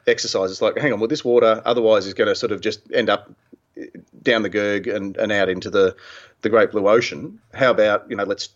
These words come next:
treat it and, and do something with it?" Um, twenty-five thousand litres. Look, I don't, I've just recently spent a bit of, um, time on a farm up in what is, uh, this week, Matt, gonna be a very dry area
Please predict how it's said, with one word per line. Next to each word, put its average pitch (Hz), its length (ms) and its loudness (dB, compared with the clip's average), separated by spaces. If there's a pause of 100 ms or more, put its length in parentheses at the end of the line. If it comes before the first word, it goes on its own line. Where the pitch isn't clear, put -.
treat 101 240 -2
it - 200 -4
and, 101 400 -10 (180)
and 104 140 -2
do 107 120 0
something 98 300 -4
with 101 160 0
it?" - 160 0 (400)
Um, 113 260 4
twenty-five 143 400 2
thousand 120 300 2
litres. 117 360 0
Look, - 160 0
I 117 80 2
don't, - 260 -8 (760)
I've 110 240 0
just - 220 -6 (180)
recently 117 420 0
spent 107 220 -2
a - 20 -6
bit 101 120 -2
of, 98 240 -4
um, 101 320 -2 (100)
time 104 260 0
on 98 80 0
a 92 40 -4
farm 101 300 2
up 98 140 -2
in 98 320 -4
what 110 240 2
is, 113 380 -2
uh, - 60 -2 (200)
this 127 240 -2
week, 117 160 4
Matt, 123 160 0
gonna 123 140 -2
be 139 140 4
a 113 60 6
very 143 220 4
dry 107 240 2
area 110 300 2